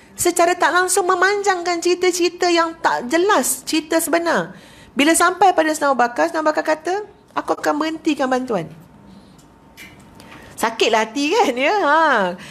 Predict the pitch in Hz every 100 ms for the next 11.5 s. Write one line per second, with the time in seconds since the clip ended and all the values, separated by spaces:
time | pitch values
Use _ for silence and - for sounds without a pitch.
0 | - - 208 226 240 233 226 247 240 240
1 | 262 370 - 262 247 269 269 247 - 220
2 | - 233 202 226 330 - 262 262 247 247
3 | 247 240 247 208 247 247 262 247 262 294
4 | 440 359 370 359 277 277 - 269 269 254
5 | 226 - - 269 269 262 262 269 262 233
6 | 226 226 226 226 214 214 202 180 170 277
7 | - 381 453 494 453 302 262 240 240 196
8 | 151 156 - - - - - 294 320 349
9 | 339 370 330 302 277 - 302 294 277 233
10 | 285 285 311 254 311 277 277 277 277 285
11 | - 254 247 247 -